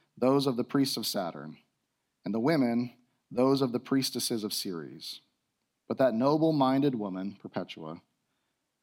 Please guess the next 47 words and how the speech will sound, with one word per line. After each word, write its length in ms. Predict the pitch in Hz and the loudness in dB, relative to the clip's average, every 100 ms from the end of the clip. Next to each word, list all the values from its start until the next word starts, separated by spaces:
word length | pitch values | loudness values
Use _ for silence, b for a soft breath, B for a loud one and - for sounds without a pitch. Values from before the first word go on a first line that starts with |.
| _ | _
fiercely 420 | 139 143 143 147 | 2 2 0 -2
resisted 480 | 135 120 110 113 110 | 0 0 -2 -4 -4
this 160 | 101 101 | -4 -6
to 100 | 101 | -8
the 160 | 95 | -6
end. 240 | 87 73 73 | -6 -8 -8
She 120 | - | -8
said, 200 | - 127 | -2 0
'We 120 | 120 | 0
came 300 | 123 165 190 | 0 -2 0
here 200 | 175 185 | 2 2
freely 560 | 165 - 175 190 160 113 | 0 0 2 4 4 2
so 140 | - | 2
that 100 | 135 | 4
our 100 | 135 | 4
freedom 380 | 131 160 170 156 | 2 2 4 4
might 160 | 143 135 | 4 4
not 180 | 139 | 4
be 60 | - | 0
violated, 540 | 120 131 139 120 120 | 2 4 4 2 0
and 100 | 127 | 0
we 80 | 120 | 0
handed 400 | 120 147 160 175 160 | -2 -2 0 2 0
over 360 | 127 151 147 139 | 0 0 2 4
our 140 | 127 | 4
lives 440 | 123 135 123 120 - | 4 4 2 0 -2
so 100 | 117 | 0
that 60 | |
we 100 | 110 | 2
would 120 | 120 | 0
not 180 | 127 135 | 2 0
be 80 | 135 | 0
forced 440 | 127 - 135 135 | -4 -2 -2 -2
to 60 | - | -6
do 160 | 120 123 | -2 0
anything 380 | 135 135 131 | 0 0 0
like 240 | 127 135 - | 2 0 -2
this. 400 | 87 69 - - b b b | -8 -6 -10 -12 b b b
We 120 | 123 | -2
had 320 | 123 151 170 156 | 0 2 0 0
this 180 | 147 | -2
agreement 420 | 135 131 170 160 107 | -2 0 0 0 -4
with 160 | 98 | -8
you.' 280 | 95 55 - _ _ _ _ _ _ _ _ _ _ _ | -8 -8 -14 _ _ _ _ _ _ _ _ _ _ _
Injustice 680 | 131 135 131 151 151 127 - | 0 2 4 2 0 -4 0
recognized 600 | 127 131 123 117 113 101 | -2 0 -2 -2 -2 -4
justice. 640 | 110 95 - - - - | -6 -6 -8 -12 -12 -12